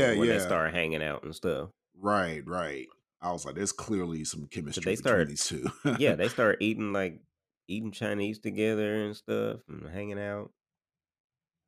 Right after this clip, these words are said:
Speaker 2: I forget
Speaker 1: Yeah.
Speaker 2: why they start hanging out so tough. I guess 'cause her boyfriend was being an asshole or something, or they,
Speaker 1: Something like that, but I thought
Speaker 2: they
Speaker 1: they
Speaker 2: were
Speaker 1: were
Speaker 2: trying to catch
Speaker 1: coworkers and
Speaker 2: up.
Speaker 1: stuff. <clears throat>
Speaker 2: Uh,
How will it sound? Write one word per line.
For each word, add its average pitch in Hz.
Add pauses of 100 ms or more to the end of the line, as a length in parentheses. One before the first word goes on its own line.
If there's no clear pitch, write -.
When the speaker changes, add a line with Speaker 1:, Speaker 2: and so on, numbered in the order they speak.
(720)
Speaker 2:
I -
forget 156
Speaker 1:
Yeah. -
Speaker 2:
why 104
they 104
start 90
hanging 87
out 101
so 76
tough. 80
I 85
guess 92
'cause 80
her 85
boyfriend 90
was 87
being 95
an 90
asshole 95
or 95
something, 95
or 76
they, -
Speaker 1:
Something 254
like 110
that, 117
but 117
I 110
thought -
Speaker 2:
they -
Speaker 1:
they 165
Speaker 2:
were 156
Speaker 1:
were 113
Speaker 2:
trying 113
to -
catch -
Speaker 1:
coworkers 107 (100)
and 87
Speaker 2:
up. -
Speaker 1:
stuff. 101 (640)
<clears throat> 139 (540)
Speaker 2:
Uh, 110